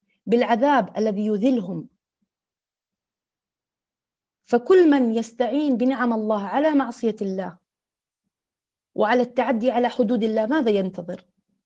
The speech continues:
إلا العقاب والعذاب. إذا هم يصرخون ويستغيثون فيقال لهم: "لا تصرخوا وتستغيثوا أيها الكفار، فلا فائدة من هذا الصراخ،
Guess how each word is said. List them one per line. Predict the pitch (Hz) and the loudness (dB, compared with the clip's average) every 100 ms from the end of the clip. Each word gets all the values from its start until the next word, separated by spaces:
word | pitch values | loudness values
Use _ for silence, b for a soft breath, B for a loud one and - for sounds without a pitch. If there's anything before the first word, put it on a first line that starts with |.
| _ | _
إلا | 285 269 240 | -2 2 0
العقاب | 208 220 208 180 - _ _ _ _ | -2 -8 -8 -8 -12 _ _ _ _
والعذاب. | 208 208 - 185 196 185 - _ _ _ _ _ _ 247 | -2 -2 -2 -8 -8 -12 -18 _ _ _ _ _ _ 0
إذا | 254 | 2
هم | 285 294 | 4 2
يصرخون | 294 302 277 269 330 320 226 - _ - | 0 0 0 2 2 2 0 -4 _ 0
ويستغيثون | 226 277 277 285 262 254 277 330 302 208 - b b | 2 2 2 0 0 -2 0 2 2 -2 -6 b b
فيقال | 247 247 247 269 | 0 0 0 2
لهم: | 269 302 | 2 0
"لا | 427 480 | -2 -2
تصرخوا | 415 277 240 208 | -2 -2 -2 -2
وتستغيثوا | 214 254 - 240 285 359 277 | 0 -2 -2 -2 -2 -2 -2
أيها | 214 202 | -2 -4
الكفار، | 196 202 - 202 170 _ _ _ | -6 -8 -6 -6 -6 _ _ _
فلا | - 269 240 | -2 0 0
فائدة | 233 220 214 208 | -2 -6 -4 -4
من | 208 190 | -6 -6
هذا | 196 190 | -8 -12
الصراخ، | - 202 202 196 | -12 -12 -12 -16